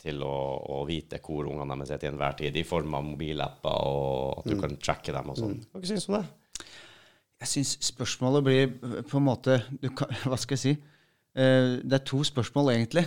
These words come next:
Speaker 3: Det ene spørsmålet er jo, er det veldig positivt det å kunne vite hvor barna sine er til enhver tid, og
Speaker 2: Hvis
Speaker 3: hvordan
Speaker 2: det
Speaker 3: er det
Speaker 2: skulle skje
Speaker 3: best å gjøre det sånn, ikke sant?
Speaker 2: Mm.
Speaker 3: Eh, hvis det skulle skje noe?
Speaker 1: Mm.
Speaker 3: Ja, selvfølgelig. Men så er det spørsmålet, skal man gjøre det eller ikke?
Speaker 1: Mm.
Speaker 3: Det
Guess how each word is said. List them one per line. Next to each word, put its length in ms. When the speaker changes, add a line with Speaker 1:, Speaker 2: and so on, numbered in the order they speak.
Speaker 3:
Det 80
ene 160
spørsmålet 360
er 20
jo, 120
er 120
det 100
veldig 260
positivt 560
det 80
å 80
kunne 160
vite 320
hvor 160
barna 320
sine 160
er 120
til 120
enhver 240
tid, 400
og 80
Speaker 2:
Hvis 80
Speaker 3:
hvordan 120
Speaker 2:
det 60
Speaker 3:
er 40
det 80
Speaker 2:
skulle 160
skje 80
Speaker 3:
best 100
å 80
gjøre 220
det 100
sånn, 160
ikke 160
sant? 140
Speaker 2:
Mm. 100
Speaker 3:
Eh, 160
hvis 240
det 80
skulle 160
skje 160
noe? 160
Speaker 1:
Mm. 220
Speaker 3:
Ja, 220
selvfølgelig. 560
Men 100
så 60
er 80
det 140
spørsmålet, 420
skal 160
man 160
gjøre 220
det 80
eller 180
ikke? 160
Speaker 1:
Mm. 260
Speaker 3:
Det 120